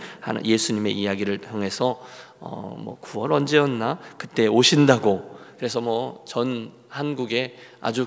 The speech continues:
큰 무리를 일으켰습니다. 텔레비전 뉴스 생생하게 그 장면이 나왔어요. 저는 기억합니다. 티비 화면에 나오는데 사람들이 하얀 옷을 입고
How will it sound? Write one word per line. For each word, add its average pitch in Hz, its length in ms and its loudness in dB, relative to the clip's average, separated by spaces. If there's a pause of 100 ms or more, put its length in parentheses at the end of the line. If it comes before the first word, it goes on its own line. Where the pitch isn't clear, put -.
큰 131 220 -2
무리를 113 400 2
일으켰습니다. - 680 -8 (380)
텔레비전 156 540 6
뉴스 127 400 2
생생하게 170 640 4
그 131 100 -2
장면이 117 340 0
나왔어요. 101 420 -6 (460)
저는 143 220 4
기억합니다. 117 500 4
티비 165 320 0
화면에 160 360 0
나오는데 107 680 -2 (260)
사람들이 135 420 4
하얀 - 480 2
옷을 123 280 2
입고 120 400 -4